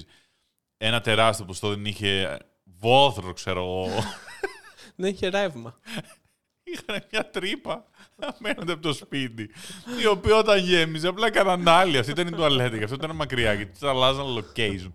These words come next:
Speaker 1: Δεν είχαν τρεχούμενο νερό. Παίζει το εβδομήντα τοις εκατό του ελληνικού πληθυσμού στα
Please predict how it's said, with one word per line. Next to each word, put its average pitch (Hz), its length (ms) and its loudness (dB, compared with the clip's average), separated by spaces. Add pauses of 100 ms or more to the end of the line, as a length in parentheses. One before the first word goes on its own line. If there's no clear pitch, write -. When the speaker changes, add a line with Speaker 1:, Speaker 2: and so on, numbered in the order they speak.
(440)
Speaker 1:
Δεν 170 180 0
είχαν 175 240 0
τρεχούμενο 156 720 2
νερό. 127 580 4 (1200)
Παίζει 131 240 0
το 147 80 0
εβδομήντα 135 460 -2
τοις 139 100 -4
εκατό 120 240 -2
του 127 260 -8 (540)
ελληνικού 117 500 -4
πληθυσμού 127 460 -8
στα 131 160 -6